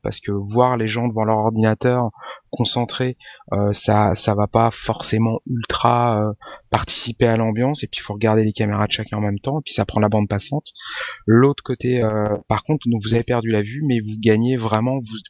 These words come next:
vous, ça augmente, euh, votre, votre audition.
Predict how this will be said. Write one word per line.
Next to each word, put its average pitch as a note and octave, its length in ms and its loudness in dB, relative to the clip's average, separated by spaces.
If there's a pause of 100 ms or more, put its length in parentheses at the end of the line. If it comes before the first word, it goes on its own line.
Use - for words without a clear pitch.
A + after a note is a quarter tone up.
vous, G#2+ 80 -20 (540)
ça A#2 180 4
augmente, B2+ 480 2 (160)
euh, G2+ 260 -2
votre, G2+ 380 -2 (200)
votre G#2+ 280 -2
audition. G#2+ 400 -2